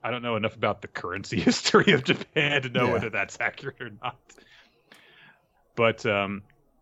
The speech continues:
Speaker 1: uh, Moronao says that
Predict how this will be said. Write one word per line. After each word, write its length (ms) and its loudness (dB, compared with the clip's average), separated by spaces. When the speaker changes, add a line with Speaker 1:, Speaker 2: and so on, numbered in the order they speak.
Speaker 1:
uh, 400 4
Moronao 420 6
says 680 -2
that 440 -4